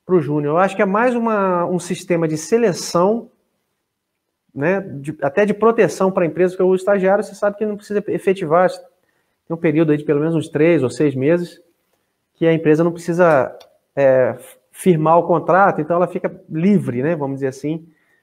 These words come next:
pra lidar com aquele camarada e mandar embora a hora que quiser. Então, eu, eu, eu acho que você pode entrar na empresa como estagiário, mesmo tendo conhecimento a mais, mas porque a empresa quer te avaliar primeiro, não quer se comprometer.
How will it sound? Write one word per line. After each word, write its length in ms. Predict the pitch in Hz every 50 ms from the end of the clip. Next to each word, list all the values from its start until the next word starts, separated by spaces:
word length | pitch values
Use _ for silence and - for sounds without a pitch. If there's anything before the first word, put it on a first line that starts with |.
| _ _
pra 120 | 151 151
lidar 260 | 151 151 143 147 147
com 80 | 147 147
aquele 140 | 139 147 143
camarada 460 | - 151 151 147 131 127 139 151 156
e 40 | 160
mandar 200 | 156 147 156 160
embora 260 | 156 143 143 147 147
a 40 | 147
hora 80 | 147
que 120 | 147 - -
quiser. 460 | 196 175 143 127 123 117 117 120 - _ _ _ _ _ _ _ _ _ _ _ _ -
Então, 360 | 156 151 185 196 208 208 -
eu, 80 | - -
eu, 220 | - 175 - 175
eu 120 | 175 175 180
acho 220 | 185 185 180 -
que 60 | -
você 360 | 185 185 185 180 185 - 185 180
pode 280 | - 185 180 175 180
entrar 280 | 175 165 165 160 156 156
na 80 | 156
empresa 260 | 156 151 156 151 147 147
como 140 | 151 151
estagiário, 480 | 143 - 160 147 139 139 147 160 156 156
mesmo 300 | 165 196 226 233 196 180
tendo 180 | 175 180 175 170
conhecimento 460 | 175 160 156 151 - 147 143 139 143
a 40 | 131
mais, 400 | 147 180 202 202 165 - - _ _ _ _ _ _ _ _ _
mas 280 | - 160 185 202 196 196
porque 240 | 196 185 - 208
a 40 | 202
empresa 440 | 214 196 208 202 185 196 208 202 196
quer 140 | 202 202 196
te 100 | 196 196
avaliar 420 | 180 165 185 185 185 180 180 180
primeiro, 360 | 180 180 165 151 156 175 175
não 100 | 185 185
quer 160 | 180 185 180 175
se 100 | 180 180
comprometer. 720 | 185 175 170 180 180 190 196 185 190 151 147 143 143